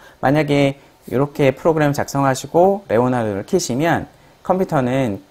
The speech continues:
새로운 키보드가 인식했다 하고 새로운 설정창을 띄울 수도 있습니다. 그리고 키보드가 눌리는 거를, 어, 표시할 키보드 프레스라는 메소드가 있습니다. 키보드 프레스는 지정된 키,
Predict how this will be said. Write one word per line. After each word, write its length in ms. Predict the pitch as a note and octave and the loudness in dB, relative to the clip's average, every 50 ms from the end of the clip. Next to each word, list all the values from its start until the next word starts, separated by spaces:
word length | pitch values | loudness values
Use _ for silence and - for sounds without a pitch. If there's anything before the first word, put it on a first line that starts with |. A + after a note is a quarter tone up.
| _ _ | _ _
새로운 360 | - - G#3 G3 G3 G3 F#3+ F#3 | -8 -2 0 2 4 4 2 0
키보드가 420 | - E3+ D#3 D3+ D3 C#3+ C#3 C3+ | 0 0 0 0 2 0 0 0
인식했다 560 | B2+ B2 A#2+ - - - - - B2+ B2+ B2 | 0 -2 -4 -6 -6 -6 -4 0 2 2 2
하고 480 | B2+ A#2+ G#2+ G2 - C#3+ E3 F3+ F3+ - - - _ _ | 2 0 -4 -4 -2 -2 -2 -2 -2 -6 -14 -20 _ _
새로운 500 | - F3 E3 D#3 D3+ D3+ D3+ D3 C#3 C#3+ - - | -4 0 2 2 2 2 2 0 -2 -4 -6 -12
설정창을 800 | - - F#3+ F#3+ F#3+ G3 F#3+ F#3+ - D3 A2 G2+ F#3 F3 - - | -6 -4 -2 0 0 0 -2 0 -2 -2 -2 -2 -4 -6 -6 -4
띄울 260 | - C#3+ D3 C#3+ C#3+ | -2 0 2 2 0
수도 220 | C#3+ - - G#2+ | 0 -2 -4 -4
있습니다. 500 | F#2 F#2 - - F2+ D#2+ - D#2 D#2+ E2 F2+ - - _ - - - _ _ _ _ - _ _ _ _ _ _ _ _ _ - - - - - - _ - - - - _ _ _ _ _ _ _ - - - _ _ _ _ | -4 -4 -4 -6 -8 -8 -8 -10 -12 -12 -14 -18 -20 _ -20 -20 -20 _ _ _ _ -20 _ _ _ _ _ _ _ _ _ -20 -20 -20 -20 -20 -20 _ -20 -20 -20 -20 _ _ _ _ _ _ _ -20 -20 -20 _ _ _ _
그리고 380 | - A2+ A2 G#2+ A#2 A#2+ A#2+ - - | -8 -8 -4 -2 -2 -2 -2 -4 -4
키보드가 760 | - - F#3+ G3 G3 E3+ E3 D3 D3+ D#3 D#3+ F3 E3+ E3+ - - - | -2 2 4 6 6 6 4 4 6 6 6 6 4 0 -6 -12 -8
눌리는 480 | B2+ C3 D3+ E3+ F3 F3 D#3+ C#3+ B2+ G#2 | -2 0 0 2 2 2 0 0 0 -2
거를, 440 | F#2 F2+ F2+ F#2+ G2+ A2 G#2+ - - _ _ _ _ - | -2 -4 -2 -2 -2 -4 -4 -6 -10 _ _ _ _ -16
어, 160 | F#2 F#2 - - | -16 -16 -12 -10
표시할 540 | C#3+ C#3 - - A2+ A2+ C3 D#3+ F#3 G#3 - _ _ _ _ - | -10 -8 -6 -4 -2 -2 0 0 -2 -4 -8 _ _ _ _ -12
키보드 440 | - D3+ D3 C3 B2 A2+ A2+ G#2 - | -6 -2 -2 -2 -2 -4 -6 -8 -2
프레스라는 640 | - G3 G3+ G#3 - - C3 A2+ G2 F#2 F2 E2 D#2+ | 2 2 2 2 0 -2 -4 -4 -4 -6 -8 -8 -8
메소드가 440 | G2 - - - C#3+ B2+ A#2 G2+ | -10 -8 -4 -4 -4 -4 -4 -8
있습니다. 460 | F2 E2 - - E2+ D#2 D2 D#2+ D#2+ - - _ _ _ _ _ _ _ _ _ - _ | -10 -10 -12 -14 -14 -14 -14 -16 -16 -18 -20 _ _ _ _ _ _ _ _ _ -20 _
키보드 320 | - - E3+ E3+ E3+ F3 E3+ | -12 -4 -4 -2 -2 -2 2
프레스는 680 | - F3 F3 F3 - D3 C3 C3+ D3+ D#3 B2+ G2+ F#2+ - - - _ _ | 4 4 4 4 2 -2 -2 -2 0 -2 -2 -4 -6 -10 -16 -20 _ _
지정된 480 | - C3+ C3+ D#3 D#3+ E3 D3+ C#3+ C#3+ C#3+ | -6 -2 0 0 0 2 2 0 -2 -2
키, 300 | - - C3 F#2 C#2+ | -4 -6 -6 -6 -6